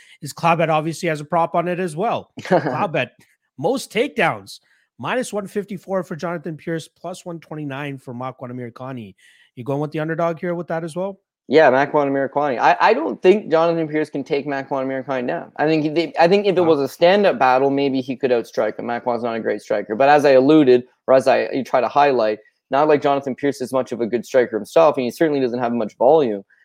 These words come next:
Speaker 2: But, uh, yeah, I think if he shoots, he's getting stuffed. I think if Makwan shoots, he's getting a takedown out of it, right?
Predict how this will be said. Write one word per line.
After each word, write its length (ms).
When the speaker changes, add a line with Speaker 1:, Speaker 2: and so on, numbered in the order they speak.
Speaker 2:
But, 280
uh, 300
yeah, 220
I 100
think 160
if 80
he 160
shoots, 320
he's 140
getting 180
stuffed. 540
I 80
think 140
if 60
Makwan 480
shoots, 260
he's 140
getting 220
a 40
takedown 460
out 180
of 120
it, 140
right? 200